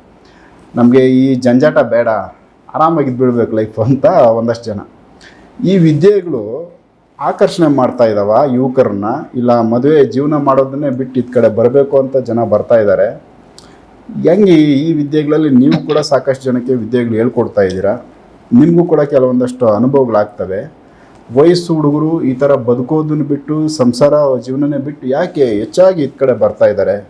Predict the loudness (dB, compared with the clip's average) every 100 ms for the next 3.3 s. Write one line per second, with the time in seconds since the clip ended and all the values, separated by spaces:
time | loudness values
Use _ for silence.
0 | _ _ _ _ _ _ 0 2 2 2
1 | 0 -2 0 2 2 0 -4 -2 -2 -2
2 | -2 -2 -2 -6 -12 -20 -20 _ -20 -12
3 | -2 0 2